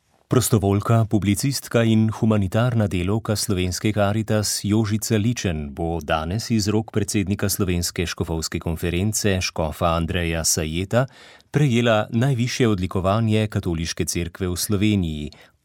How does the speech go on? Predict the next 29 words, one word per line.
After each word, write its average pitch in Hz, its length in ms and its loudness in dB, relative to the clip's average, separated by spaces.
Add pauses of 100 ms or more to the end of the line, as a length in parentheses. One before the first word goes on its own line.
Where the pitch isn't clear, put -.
odličje 117 540 0
svetih 85 500 -4
Cirila 104 380 0
in 98 160 2
Metoda. 76 480 -2 (720)
Škofje 92 520 0
so 95 380 2
v 92 120 -4
utemeljitvi 104 680 0
odličja 113 420 0
poudarili, 101 640 0
da 90 120 -2
je 87 360 -2 (100)
Jožica 92 540 -2
Ličen 110 420 0 (360)
s - 120 -2
predanim 110 760 2
in 113 320 2
inovativnim 107 840 2
karitativnim 92 800 -2
delom 104 420 0 (500)
vnesla 123 440 2
v 127 60 2
slovenski 120 520 0
prostor 101 580 2
nov 131 280 2
način 104 420 2
razumevanja 87 680 0
prostovoljstva. 92 880 -2